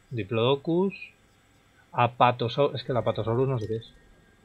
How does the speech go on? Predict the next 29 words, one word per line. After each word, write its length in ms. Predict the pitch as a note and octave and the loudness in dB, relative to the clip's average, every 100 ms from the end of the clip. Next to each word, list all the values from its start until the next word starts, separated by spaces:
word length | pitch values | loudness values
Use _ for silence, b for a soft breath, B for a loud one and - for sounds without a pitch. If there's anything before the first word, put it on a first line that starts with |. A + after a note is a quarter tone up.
| _ _ _ _ _ _ _ _ _ _ _ _ - _ _ _ _ _ _ _ _ _ _ _ _ _ _ _ _ - | _ _ _ _ _ _ _ _ _ _ _ _ -20 _ _ _ _ _ _ _ _ _ _ _ _ _ _ _ _ -10
Venga, 180 | B2+ A2 | -6 -4
vamos 200 | A2+ A#2 | -4 -2
aquí. 220 | A2 G2+ - _ _ - | -4 -6 -18 _ _ -16
A 60 | A2 | -8
ver 60 | |
si 80 | A#2+ | -4
hay 40 | A2 | -2
suerte. 300 | A2+ G#2 - - _ _ _ _ _ _ _ - - - - - - - - _ b b b b b b b _ _ | -4 -8 -14 -20 _ _ _ _ _ _ _ -20 -20 -20 -20 -20 -20 -20 -20 _ b b b b b b b _ _
Bueno, 160 | C#3+ C#3+ | 2 6
hay 200 | D#3+ F3+ | 6 6
alguien 180 | F3+ D#3 | 4 2
con 120 | C#3 | 4
poca 220 | D#3+ C#3 | 6 6
vida. 220 | D#3 E3+ | 6 4
Supongo 260 | D3+ C3+ D3 | 2 0 2
que 60 | |
es 80 | C3+ | 0
este 220 | C3 - | -4 -6
señor. 480 | A#2+ A#2+ C#3+ E3+ F#3 - - _ _ - | -6 -4 0 0 0 -6 -20 _ _ -6
Madre 260 | A#2+ A#2 | 0 2
mía, 200 | G#2+ C#3 | 2 0
es, 140 | F#2+ G#2 | 0 -6
eh, 240 | G#2 G2 | -4 -4
cómo 140 | G#2+ C3 | -4 0
le 80 | A2 | 0
baja 160 | G#2 | 2
la 100 | G#2 | 0
vida, 220 | A2 E3+ | 0 -2
¿no? 160 | C3+ G3+ | -2 -4